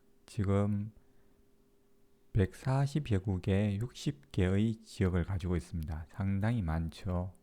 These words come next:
근데 특정 지역에 좀 몰린 것을 볼 수 있습니다. 미국 쪽, 여기 유럽, 그리고 아시아 좀 조금 있고, 요쪽에, 요쪽 아시아 부분에 조금 있고, 중동 이런 데 아프리카는 좀 적은 편이죠. 예. 근데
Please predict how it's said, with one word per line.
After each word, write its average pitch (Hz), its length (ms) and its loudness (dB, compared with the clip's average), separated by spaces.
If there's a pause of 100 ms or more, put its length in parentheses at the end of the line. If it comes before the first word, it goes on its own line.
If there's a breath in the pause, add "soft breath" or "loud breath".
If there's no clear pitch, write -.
(100)
근데 95 320 0
특정 156 440 -4
지역에 90 280 0
좀 85 140 -2
몰린 85 320 2
것을 87 240 0
볼 87 180 -2
수 - 120 -8
있습니다. 82 420 -4
미국 85 440 -4
쪽, 117 460 -6 (540 loud breath)
여기 87 200 -4
유럽, 87 720 -2 (160)
그리고 92 180 -8
아시아 85 360 -4
좀 85 340 -10 (160)
조금 87 280 -6
있고, 98 500 -4
요쪽에, 87 560 -6 (520)
요쪽 98 280 -4
아시아 85 260 -6
부분에 92 240 -6
조금 - 300 -10
있고, - 300 -12
중동 98 420 -4
이런 90 320 -2
데 95 80 -8
아프리카는 90 460 -6
좀 85 180 -4
적은 104 340 -4 (200)
편이죠. 95 560 -6 (880 loud breath)
예. 87 280 4 (580 loud breath)
근데 107 500 4